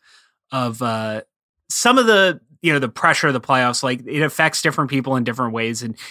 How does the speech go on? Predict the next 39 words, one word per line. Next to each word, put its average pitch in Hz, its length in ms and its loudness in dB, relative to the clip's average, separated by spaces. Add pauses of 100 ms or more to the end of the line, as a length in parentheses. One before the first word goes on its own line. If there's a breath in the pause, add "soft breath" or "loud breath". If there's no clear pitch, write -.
(160 loud breath)
and 127 80 -2
it's 127 120 -4
unpredictable. 143 800 2
And 123 120 -4
a 120 80 -4
lot 143 280 4
of 127 100 -2
what 127 400 0 (560)
gets - 500 2
ascribed 139 540 2
to 135 80 -6
clutchness 139 600 0
is 123 140 -4
really 127 300 0
bullshit. 143 580 -4
But 131 440 0 (340 soft breath)
I 143 80 2
think 214 220 -2
that 190 120 0
there's 196 320 4
really 185 320 4
something 165 400 0
to 170 180 0
being 135 280 2
able 135 300 0
to 131 300 0 (280 soft breath)
go 165 180 6
in 160 120 4
there 156 280 6
and 127 420 0 (360)
take 185 240 2
a 143 80 2
punch 143 420 4
and, 131 340 -6
and 127 460 -2 (580)
rebound 139 600 2
against, 127 280 0
you 175 100 0
know, 139 180 2